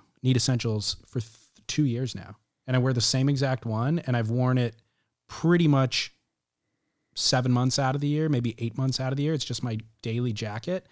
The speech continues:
and I've had it for two years. And the thing is still kind of in primo condition.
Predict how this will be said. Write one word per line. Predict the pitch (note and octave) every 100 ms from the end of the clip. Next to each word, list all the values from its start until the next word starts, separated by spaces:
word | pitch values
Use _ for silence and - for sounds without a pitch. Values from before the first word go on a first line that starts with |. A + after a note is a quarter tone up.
| _ _ _
and | C#3+
I've |
had | C3+ D3+
it | B2+
for |
two | C#3+ -
years. | D3 D#3 G2 -
And | C3
the |
thing | B2+ D3
is | B2
still | - - C3
kind | A#2+ C3+
of | A#2+
in | A#2 A2 - _
primo | - C#3 C3+ A#2+
condition. | A2+ A#2 G#2+ B2+ - -